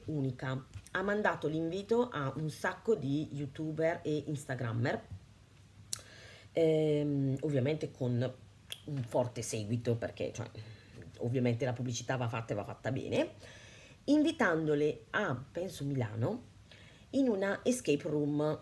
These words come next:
Io non so se tu sai che cosa sia, comunque è una stanza misteriosa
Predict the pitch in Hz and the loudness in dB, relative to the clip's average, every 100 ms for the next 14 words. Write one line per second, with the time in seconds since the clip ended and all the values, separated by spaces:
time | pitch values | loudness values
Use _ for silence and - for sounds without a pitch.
0 | - 170 160 165 165 143 151 151 160 147 | -4 -2 0 0 -2 -2 -4 -4 -2 -2
1 | 143 - 160 190 - 135 135 196 170 160 | -2 -2 -2 -4 -4 -2 -2 -4 -6 -2
2 | - 170 160 165 170 - 143 143 147 143 | -2 0 -2 -2 -6 -2 -2 -2 -4 -4
3 | 202 190 135 123 160 | -2 -2 0 0 -2